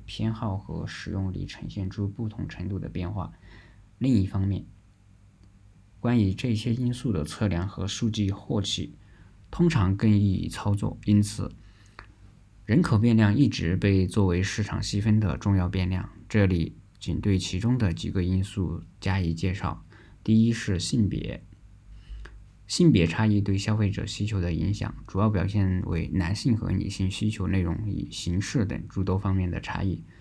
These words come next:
如在服饰、发型、生活必需品等多种，多个领域，男性和女性的需求差异是显而易见的。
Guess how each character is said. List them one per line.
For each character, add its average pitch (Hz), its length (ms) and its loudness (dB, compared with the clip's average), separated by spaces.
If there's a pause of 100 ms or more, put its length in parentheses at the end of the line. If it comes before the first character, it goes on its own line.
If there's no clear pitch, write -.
(360)
如 104 180 2
在 120 200 2
服 - 200 -2
饰、 107 240 0
发 107 240 -2
型、 80 240 -2
生 131 200 -4
活 101 120 0
必 98 140 -2
需 98 220 -4
品 90 360 -2
等 - 220 -8 (160)
多 90 280 -2
种， - 200 -6 (300)
多 113 120 4
个 117 120 4
领 92 140 2
域， 82 300 -2
男 90 180 -2
性 135 200 4
和 98 120 2
女 95 160 2
性 95 160 0
的 82 100 -2
需 95 200 -4
求 95 160 -4
差 92 200 -2
异 87 160 -2
是 87 220 -4
显 76 200 -6
而 62 100 -2
易 85 140 0
见 67 220 -4
的。 - 160 -10